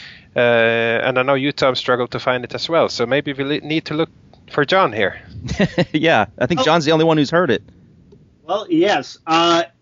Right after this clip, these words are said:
Speaker 3: the only thing I can say, and you two guys are a bit more astute about, uh, expressing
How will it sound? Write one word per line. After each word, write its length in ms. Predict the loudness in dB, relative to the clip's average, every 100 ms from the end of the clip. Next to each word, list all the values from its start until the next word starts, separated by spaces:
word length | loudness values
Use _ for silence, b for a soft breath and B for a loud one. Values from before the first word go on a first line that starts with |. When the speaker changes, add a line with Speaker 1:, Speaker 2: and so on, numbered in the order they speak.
| _ _ _ _ _ -2
Speaker 3:
the 80 |
only 140 | 0 2
thing 100 | 0
I 60 |
can 120 | 0 -2
say, 280 | 2 2
and 280 | 2 0 -6 -12 _ -8
you 180 | -8
two 200 | -6 -4
guys 300 | 0 0 0
are 280 | 0 0 0 -6 _
a 40 | -6
bit 160 | -2 2
more 160 | 2
astute 500 | 0 -4 -2 0 0
about, 380 | 0 0 0 -2
uh, 60 | -6
expressing 680 | -6 -6 -6 -4 -2 -2